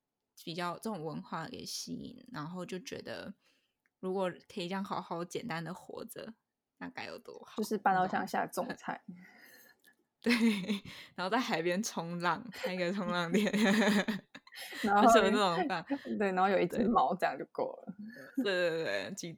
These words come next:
Speaker 1: 就是，嗯，就是，对，没错，就是这样，居然找到知音。<laughs> 那你，那你觉得就是，既然，就是这，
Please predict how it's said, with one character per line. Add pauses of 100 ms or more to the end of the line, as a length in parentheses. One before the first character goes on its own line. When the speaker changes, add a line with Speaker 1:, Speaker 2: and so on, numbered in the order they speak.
(120)
Speaker 1:
就
是，
嗯， (420)
就
是， (180)
对，
没
错，
就
是
这
样，
居
然
找
到
知
音。
<laughs> (2500)
那
你， (240)
那
你
觉
得
就
是， (520)
既
然，
就
是
这，